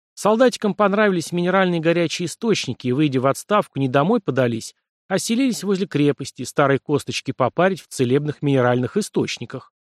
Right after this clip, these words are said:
У слободчан и пополнили запас продовольствия. Кроме солдатиков русских, есть уже и другие народы в поселении, изредка и немецкая речь уже слышалась. Появились переселенцы с Немеччины, точнее, выходцы из Поволжья, Сарепты.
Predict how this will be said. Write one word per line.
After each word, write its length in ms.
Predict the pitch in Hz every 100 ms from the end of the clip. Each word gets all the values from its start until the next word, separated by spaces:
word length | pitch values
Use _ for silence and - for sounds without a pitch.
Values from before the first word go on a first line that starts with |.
| _ _ _ _ _
У 120 | 151
слободчан 720 | 143 151 131 139 - - 156 139
и 40 |
пополнили 520 | 135 120 165 160 135
запас 420 | 117 123 - 123
продовольствия. 840 | - 131 127 131 110 - - 123 - _ _ _ _ _ _ _
Кроме 220 | 220 247
солдатиков 640 | 214 220 220 254 - -
русских, 380 | 165 160 - -
есть 240 | 190 220 190
уже 180 | 165
и 20 | 202
другие 340 | 175 135 143
народы 320 | 139 139 135
в 60 | -
поселении, 640 | 139 - 135 135 127 139
изредка 360 | 226 233 - 156
и 20 |
немецкая 480 | 139 143 180 - 151
речь 260 | 120 107
уже 160 | 117 120
слышалась. 640 | - 110 - 117 117 - _ _ _ _ _ _ -
Появились 480 | 135 131 143 135
переселенцы 600 | - 131 - 139 143 131
с 120 | 143 151
Немеччины, 640 | 175 196 117 - 120 120 _ _ _ -
точнее, 380 | 143 - 147
выходцы 420 | 139 156 135 - 135
из 100 | -
Поволжья, 640 | 180 208 156 117 110 127 -
Сарепты. 600 | - 160 120 - 131